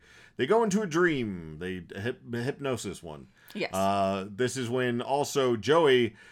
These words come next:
Speaker 1: stupidly gets horny and walks off to find the hot nurse who has been walking around. I guess hot in that nineteen eighties sense. Um, while, uh, Joey is making out with the nurse, we're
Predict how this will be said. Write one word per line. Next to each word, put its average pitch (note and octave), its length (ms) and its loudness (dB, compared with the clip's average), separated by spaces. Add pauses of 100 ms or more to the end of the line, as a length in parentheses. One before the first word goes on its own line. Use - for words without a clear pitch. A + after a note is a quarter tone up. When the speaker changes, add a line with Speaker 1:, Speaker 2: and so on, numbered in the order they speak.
Speaker 1:
stupidly D#3 560 4
gets B2 200 0
horny A#2+ 360 0
and A2 180 -6
walks A#2 300 -2
off A2 280 0
to G2 200 -6
find G#2+ 380 -4
the F#2+ 320 -4
hot G2 320 -4
nurse G2+ 440 -6
who G2 220 -6
has F2+ 100 -6
been F#2 140 -8
walking F2+ 240 -8
around. F2 240 -8
I A2+ 80 -8
guess A2 140 -4
hot B2 260 0
in G#2+ 60 -12
that G2+ 180 -6
nineteen G2+ 340 -6
eighties F2+ 280 -8
sense. E2+ 320 -12 (580)
Um, G2+ 500 -2 (460)
while, F3 400 4
uh, C#3+ 300 6
Joey D#3+ 520 2
is B2 260 4
making D#3+ 340 0
out D#3 160 2
with C#3 120 -2
the B2+ 80 -2
nurse, C3+ 320 0
we're A2+ 440 0